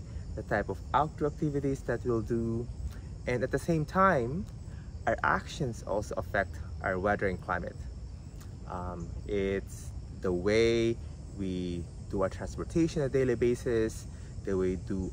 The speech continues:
our, use our resources, and as well as the policy, you know, as a, as a country, as a nation, also affects the type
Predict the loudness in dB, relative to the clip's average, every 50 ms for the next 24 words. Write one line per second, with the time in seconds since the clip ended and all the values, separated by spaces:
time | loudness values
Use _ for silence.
0 | -2 -2 0 0 0 0 0 -2 -2 -4 -4 -6 -6 -8 -8 -8 -6 -6 -4 -2
1 | -2 -2 0 2 0 0 2 2 2 2 2 4 2 4 4 4 4 2 -2 -8
2 | -8 -10 -10 -8 -8 -8 -8 -8 -10 -10 -6 -4 -2 -2 -2 0 2 2 2 4
3 | 2 -2 -2 4 6 6 6 6 4 2 -2 -4 -4 -4 -6 -8 -8 -6 -4 -4
4 | -4 -4 -4 -6 -6 -4 -4 -4 -2 0 0 0 -2 -2 -4 -4 -4 2 4 4
5 | 4 4 2 2 4 4 4 4 2 0 0 2 2 2 2 2 4 4 4 6
6 | 4 2 0 -4 -8 -8 -8 -8 -8 -6 0 2 2 2 4 4 2 2 4 4
7 | 4 2 2 0 -6 -4 -4 -4 -4 -4 -2 0 0 0